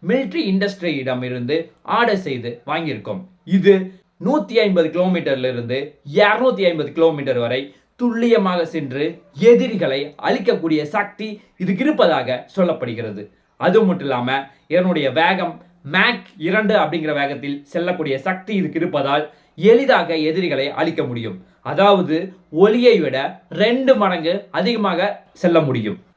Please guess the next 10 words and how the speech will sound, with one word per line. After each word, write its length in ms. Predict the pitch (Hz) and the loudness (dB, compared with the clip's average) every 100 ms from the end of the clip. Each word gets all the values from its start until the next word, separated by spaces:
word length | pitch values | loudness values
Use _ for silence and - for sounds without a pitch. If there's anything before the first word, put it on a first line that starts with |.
| _ | _
இதனுடைய 760 | - 160 214 202 156 127 135 - _ | -6 -2 0 0 0 0 -2 -6 _
உயரம் 600 | 175 233 233 208 117 107 _ | -2 2 4 4 0 -8 _
சுமார் 580 | - 180 151 160 - _ _ | -2 0 0 -2 -4 _ _
மூவாயிரம் 640 | 180 254 262 240 226 214 | 0 6 6 6 4 2
அடியிலிருந்து 800 | 180 180 226 202 165 143 135 160 185 | 0 0 0 0 0 -2 -2 -2 -2
சுமார் 500 | - 170 175 202 190 | -8 -4 -2 -2 -4
பத்தாயிரம் 720 | 185 190 - 269 247 233 208 | -4 -4 0 4 4 4 2
அடி 180 | 180 202 | 2 0
உயரம் 400 | 196 170 190 180 | 0 0 0 0
வரை 380 | 147 151 170 | 0 -2 -4